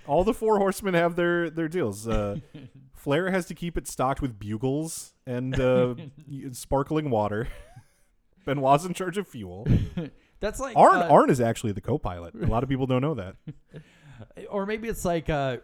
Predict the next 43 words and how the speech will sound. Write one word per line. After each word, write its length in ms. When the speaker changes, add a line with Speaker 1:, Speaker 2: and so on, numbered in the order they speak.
Speaker 2:
Chris 180
Benoit, 360
since 200
he's 220
the 100
rookie, 380
that's 220
like 140
the 100
rookie 360
task. 460
Speaker 1:
Right, 520
<laughs> 100
right. 440
Uh, 360
so 500
the 140
bell 400
rings. 580
Apparently, 500
we're 140
going 280
to 60
have 220
this 180
match, 360
and 120
I'm 140
reg-, 300
I, 220
I 20
don't 100
wanna 140
go 160
back 180
to 60
this 160
well 280
too 240
often 320
for 120
humor, 340
but 220